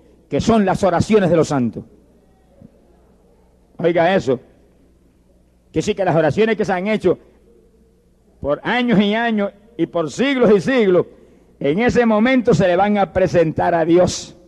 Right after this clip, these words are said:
como perfume, como una nube de perfume. Cuando el Señor hace casi dos mil años nos enseñó a orar,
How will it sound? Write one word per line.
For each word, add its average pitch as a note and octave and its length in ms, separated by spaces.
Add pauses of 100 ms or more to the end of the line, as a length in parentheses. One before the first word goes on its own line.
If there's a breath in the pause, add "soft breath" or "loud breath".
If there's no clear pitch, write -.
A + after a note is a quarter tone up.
(300)
como D3+ 340
perfume, C#3 840 (280 loud breath)
como E3 220
una G3+ 200
nube G3+ 300
de F#3+ 120
perfume. E3 800 (1080)
Cuando C3+ 240
el D3+ 60
Señor G3 460
hace F#3+ 280
casi G3 220
dos F#3+ 120
mil F#3 160
años G3 220
nos E3+ 80
enseñó E3 300
a F#3 40
orar, F3+ 340